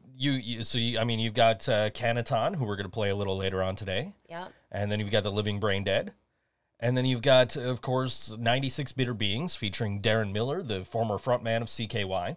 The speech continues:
Speaker 2: That's pretty cool.
Speaker 1: And then you have, uh, the Native Howl and Locust Grove. And that, that, that's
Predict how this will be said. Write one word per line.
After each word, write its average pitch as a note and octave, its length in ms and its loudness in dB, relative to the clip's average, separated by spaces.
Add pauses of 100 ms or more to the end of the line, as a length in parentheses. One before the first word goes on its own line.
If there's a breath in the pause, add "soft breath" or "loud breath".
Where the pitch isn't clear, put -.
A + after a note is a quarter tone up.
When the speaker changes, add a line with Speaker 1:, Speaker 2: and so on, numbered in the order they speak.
(140)
Speaker 2:
That's - 160 -20
pretty - 280 -20
cool. B2+ 280 -16 (680 soft breath)
Speaker 1:
And A#2+ 160 -2
then B2 100 2
you A#2+ 120 0
have, A#2 360 2 (140)
uh, A#2 440 2 (440)
the A2+ 100 -6
Native B2+ 280 0
Howl C#3+ 420 2 (520)
and C3+ 280 4
Locust D#3 360 0
Grove. F3 500 0 (500)
And C3 140 -2
that, F#3+ 160 -4 (480)
that, A3 200 -14
that's - 400 -6